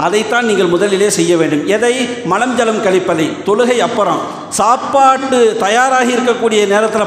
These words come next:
பசி எடுத்துருச்சு, தொழுகை நேரம் வந்துருச்சு, எதங்க செய்யணும்? முதல்ல போய் சாப்பிட்டு வந்து தான் தொழுகணும். அதே மாதிரி தான் மலம் ஜலத்தை அடக்கக்கூடாது, அதனால் பலவிதமான நோய்கள் நமக்கு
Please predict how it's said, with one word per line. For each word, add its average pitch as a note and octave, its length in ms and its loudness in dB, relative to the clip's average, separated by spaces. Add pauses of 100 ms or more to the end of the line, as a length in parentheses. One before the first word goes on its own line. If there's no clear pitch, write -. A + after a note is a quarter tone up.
பசி G3 180 -2 (100)
எடுத்துருச்சு, - 380 0 (100)
தொழுகை A#3 260 2
நேரம் G3+ 180 2
வந்துருச்சு, E3+ 340 -2 (360)
எதங்க B3+ 240 0 (100)
செய்யணும்? G#3+ 400 0 (300)
முதல்ல B3 320 0
போய் A#3 180 2
சாப்பிட்டு A#3 400 0
வந்து A3+ 240 2
தான் - 140 0
தொழுகணும். F#3 400 0 (240)
அதே A3+ 180 0 (100)
மாதிரி G3+ 440 0
தான் A#3 260 0 (220)
மலம் C4 320 0
ஜலத்தை B3+ 360 0 (280)
அடக்கக்கூடாது, G#3+ 800 0 (140)
அதனால் A#3 360 0 (120)
பலவிதமான A#3 600 0
நோய்கள் A#3+ 360 0
நமக்கு G#3 220 -2